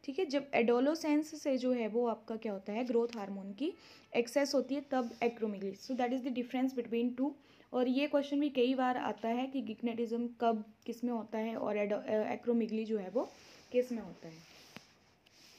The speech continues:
The next question is the milk ejecting hormone, ठीक है। पहले था मिल्क जो सेक्रीशन में हेल्प करता है, that is the prolactin,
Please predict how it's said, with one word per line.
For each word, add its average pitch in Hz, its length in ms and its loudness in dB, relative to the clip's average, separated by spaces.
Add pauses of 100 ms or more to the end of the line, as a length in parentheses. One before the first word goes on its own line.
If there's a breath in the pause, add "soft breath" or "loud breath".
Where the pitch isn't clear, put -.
(260 soft breath)
The 247 420 6
next 294 280 2
question 311 420 4
is 214 120 -4
the 294 80 -2 (160)
milk 302 720 8
ejecting 311 600 2
hormone, 202 420 0 (380 soft breath)
ठीक 302 120 -4
है। 494 60 0
पहले 277 360 4
था 330 120 -2
मिल्क 302 460 0
जो 311 360 0
सेक्रीशन 269 640 0
में 302 140 2
हेल्प 262 240 2
करता 262 220 -2
है, 277 60 2
that 233 200 0
is 262 120 0
the 277 120 -2
prolactin, 247 500 2